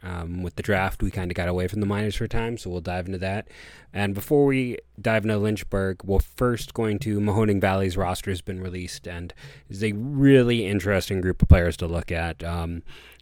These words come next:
instantly rises cream of the crop, the most interesting roster in the Indians minor league system. So we will get to that in the second half,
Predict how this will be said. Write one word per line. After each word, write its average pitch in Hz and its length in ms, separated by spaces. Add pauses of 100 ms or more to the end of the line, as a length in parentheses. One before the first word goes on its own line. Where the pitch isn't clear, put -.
instantly 107 720 (440)
rises 95 540
cream 98 240
of 90 60
the 90 80
crop, 87 420 (220)
the 98 100
most 90 260
interesting 90 460
roster 85 420
in 85 120
the 90 100
Indians 87 300
minor 82 200
league 80 160
system. 82 360
So 87 160
we 85 180
will 85 240
get 87 280
to 98 120
that 82 320
in 87 120
the 85 100
second 78 320
half, 80 360